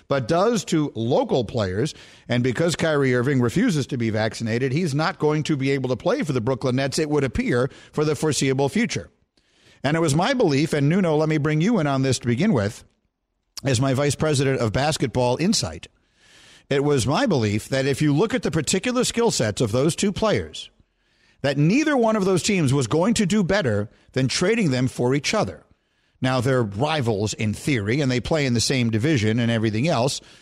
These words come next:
so usually you wouldn't want to do that. But in this circumstance, if you're Philly and teams are offering you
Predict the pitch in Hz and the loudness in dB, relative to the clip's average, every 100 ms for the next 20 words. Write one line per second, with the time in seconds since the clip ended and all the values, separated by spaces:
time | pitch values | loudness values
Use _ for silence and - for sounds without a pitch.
0 | - - 139 180 254 131 120 127 131 151 | -8 -2 2 4 4 4 2 2 2 2
1 | 180 156 131 156 143 107 220 208 120 80 | 2 2 2 0 0 0 0 0 -2 -4
2 | - _ _ _ _ _ - 156 180 214 | -14 _ _ _ _ _ -4 0 2 4
3 | 320 - 165 120 120 98 117 95 85 - | 2 0 0 0 -2 -4 -4 -6 -6 -12
4 | - _ _ _ - 139 120 196 269 - | -14 _ _ _ -4 -2 2 2 2 0
5 | 277 196 117 143 - _ _ _ _ _ | 0 0 -2 -4 -14 _ _ _ _ _
6 | - 139 135 131 120 - _ - 214 262 | -6 -2 0 0 -2 -8 _ -2 2 2
7 | 160 156 185 - 156 135 123 | 2 4 2 0 -2 0 -4